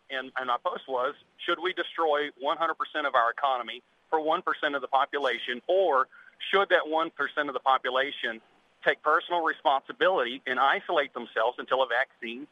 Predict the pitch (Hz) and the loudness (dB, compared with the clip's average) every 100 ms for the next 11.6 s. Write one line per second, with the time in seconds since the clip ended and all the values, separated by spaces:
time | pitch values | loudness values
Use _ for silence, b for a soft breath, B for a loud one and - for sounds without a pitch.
0 | b b _ _ - 123 120 135 156 147 | b b _ _ -4 -2 -2 2 4 4
1 | 139 196 143 _ - 170 202 175 170 - | 4 2 0 _ -8 -2 -2 -2 -4 -2
2 | - 180 190 165 180 196 160 147 131 170 | 0 2 2 2 0 0 -4 -2 2 2
3 | 185 - 135 131 - - 196 277 - 156 | 0 -4 -10 -10 -6 0 0 0 -4 -8
4 | - 139 131 170 _ 165 214 170 - 139 | -4 0 0 0 _ 0 0 0 -2 -2
5 | 151 160 175 240 - _ _ _ _ _ | -2 -4 0 0 -2 _ _ _ _ _
6 | - 170 247 226 180 131 147 151 160 214 | -2 2 2 0 0 0 0 0 -4 -8
7 | - 117 127 - - 127 123 120 123 _ | -4 -2 -2 -4 -6 -4 -4 -6 -14 _
8 | _ _ - 120 104 _ 165 208 262 180 | _ _ -2 -2 -2 _ -2 -2 -2 -4
9 | 120 123 120 135 139 - 147 135 131 139 | -4 -2 -2 -4 -6 -4 -2 -2 0 2
10 | 135 131 127 123 135 143 143 - 131 131 | 2 0 -2 0 2 2 0 -2 -2 -2
11 | 123 131 127 123 120 | -4 -2 -2 -4 -8